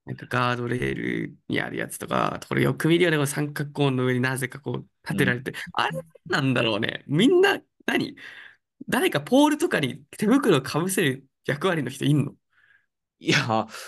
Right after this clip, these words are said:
Speaker 2: 俺これで三角コーナーあんまり、あ、三角コーンそんなにイメージないな。どっちかっていうと、
Speaker 1: マジ？え、なんか、
Speaker 2: 放置系の方が、すごくよく見る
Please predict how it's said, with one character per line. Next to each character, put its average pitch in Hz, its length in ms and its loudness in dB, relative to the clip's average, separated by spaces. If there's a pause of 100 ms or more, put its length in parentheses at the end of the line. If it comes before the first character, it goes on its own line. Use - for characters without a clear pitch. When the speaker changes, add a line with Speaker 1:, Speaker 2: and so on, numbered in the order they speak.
(140)
Speaker 2:
俺 262 160 4
こ 339 80 2
れ 302 80 4
で 247 80 -4
三 262 220 0
角 349 140 0
コ 330 180 0
ー - 20 -
ナ 208 60 4
ー - 20 4
あ 143 80 4
ん 170 100 0
ま 180 140 4
り、 175 200 2
あ、 160 80 -2
三 190 200 -6
角 262 120 -6
コ 262 120 -6
ー - 20 0
ン 165 60 0
そ 170 120 -4
ん 175 120 -2
な 170 100 0
に 165 80 -2
イ 160 60 0
メ 170 140 0
ー - 20 0
ジ 120 100 -6
な 107 160 -4
い 92 60 -8
な。 76 400 -12 (240)
ど 139 160 -4
っ - 20 -6
ち 214 100 2
か 208 100 4
っ - 20 4
て 73 80 -6
い 73 80 -12
う - 20 -16
と、 151 140 -4
Speaker 1:
マ 269 80 0
ジ？ 202 80 2
え、 196 140 -4
な 135 40 -4
ん - 20 -10
か、 - 80 -18 (160)
Speaker 2:
放 233 340 4
置 202 200 2
系 214 240 6
の 214 100 2
方 196 260 6
が、 107 360 2 (680)
す - 100 -14
ご 127 140 -2
く 113 80 -2
よ 117 100 4
く 117 80 -2
見 107 180 2
る 87 220 -6